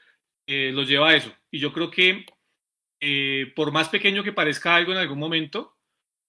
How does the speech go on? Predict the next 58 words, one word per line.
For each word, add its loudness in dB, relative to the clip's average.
termina -2
dimensionando -4
las -6
cosas -6
de 0
otra -4
forma -6
y -4
en 0
eso -4
está -8
fallando -4
mucho -8
el -6
dirigente -6
de -4
Millonarios. -6
Ese, -4
digamos, -2
es -6
el -2
mensaje 0
que -6
yo -6
podría -2
enviarle -2
a 0
que -2
las -2
cosas -4
vayan 0
por -4
mejor -6
camino, 0
porque -4
si -2
les 0
va 4
bien 4
a 6
ellos, -4
le 2
va 4
bien 4
a 2
Millonarios, 2
y -4
si -2
le 2
va 4
bien 2
a 0
Millonarios, 0
nos -6
va 2
bien 0
a -4
todos, -8